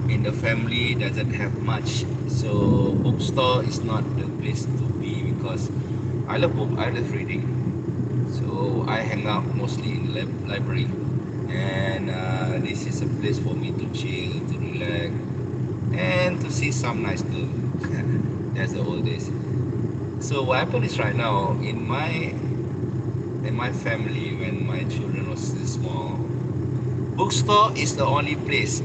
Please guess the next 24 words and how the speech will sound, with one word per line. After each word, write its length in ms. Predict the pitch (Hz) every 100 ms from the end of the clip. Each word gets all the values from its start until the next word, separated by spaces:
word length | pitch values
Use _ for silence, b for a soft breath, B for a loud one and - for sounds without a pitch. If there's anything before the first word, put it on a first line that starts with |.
| -
Either 460 | 110 117 - 131 123
is 360 | 117 104 - -
M 220 | 113 120
P 160 | - 127 - -
H, 160 | 120 -
Popular, 640 | - - - - 123 -
Kinokuniya, 880 | - - 107 - - 101 101 95 -
regardless. 680 | - 110 107 110 131 127 - - - - - - -
The 80 | 165
only 320 | 165 175 -
place 320 | - 165 -
that 320 | 143 139 143
they 160 | 135 135
can 360 | 131 135 127
buy 320 | 117 127 127 - - 143
anything 1000 | 180 185 - - 147 - - - -
that 160 | 123 123 -
I 60 | -
will 140 | -
not 240 | 120 113 - -
question. 1160 | - 120 - - 120 113 - - - - - -
I 80 | -
will 80 | 127
not 180 | 135